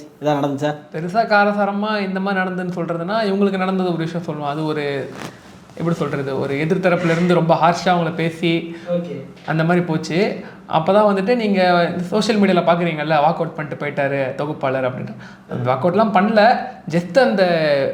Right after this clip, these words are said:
Speaker 2: ஒரு காரசாரமா போயிட்டு இருந்த விவாதம் ஒரு தனி மனித தாக்குதலா மாறுறப்ப அதை நிப்பாட்டிட்டு கொஞ்சம் கூல் டவுன் பண்ணாரு, அவ்வளவுதான். மத்தபடி வந்துட்டு வாக் அவுட் பண்ண அந்த மாதிரி.
Speaker 1: எ-, எதுல ஆரம்பிச்சது அது, அந்த விவாதம்?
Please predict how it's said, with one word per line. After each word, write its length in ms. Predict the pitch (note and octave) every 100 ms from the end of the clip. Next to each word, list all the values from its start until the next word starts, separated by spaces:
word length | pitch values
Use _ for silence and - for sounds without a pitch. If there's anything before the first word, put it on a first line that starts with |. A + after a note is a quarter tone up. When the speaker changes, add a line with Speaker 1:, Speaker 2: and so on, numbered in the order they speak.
| - - -
Speaker 2:
ஒரு 140 | D#3+ E3
காரசாரமா 580 | F3 G3+ G#3+ A3 A#3+
போயிட்டு 240 | G#3+ G#3+ G#3
இருந்த 120 | G3
விவாதம் 880 | F3 F#3 A3 G3+ F#3+ A#3+ - - - - -
ஒரு 280 | D#3+ E3
தனி 220 | E3 A3+ C#4
மனித 240 | C4+ B3
தாக்குதலா 500 | G#3 G#3 G#3 G#3+ A3+
மாறுறப்ப 360 | G3 G#3 F#3+ A3
அதை 180 | A3
நிப்பாட்டிட்டு 640 | F#3 G#3 F#3+ F3+ B3+ D#4 -
கொஞ்சம் 200 | E3+ D#3+
கூல் 160 | F#3+
டவுன் 200 | F#3 E3+
பண்ணாரு, 180 | E3 C#3+
அவ்வளவுதான். 400 | C3+ D#3 D#3 C3+
மத்தபடி 340 | C#3 E3 F3+ F#3
வந்துட்டு 320 | E3+ D#3+ F3
வாக் 140 | D#3
அவுட் 240 | D3 D3+ C3+
பண்ண 120 | C#3
அந்த 120 | C3+
மாதிரி. 340 | C3 - F#3
Speaker 1:
எ-, 60 | F#3+
எதுல 140 | C#4+
ஆரம்பிச்சது 600 | B3 G3+ G3+ E3+ E3 C#3
அது, 300 | C3 B2 - -
அந்த 180 | C#3 C3
விவாதம்? 440 | B2 C3 B2+ B2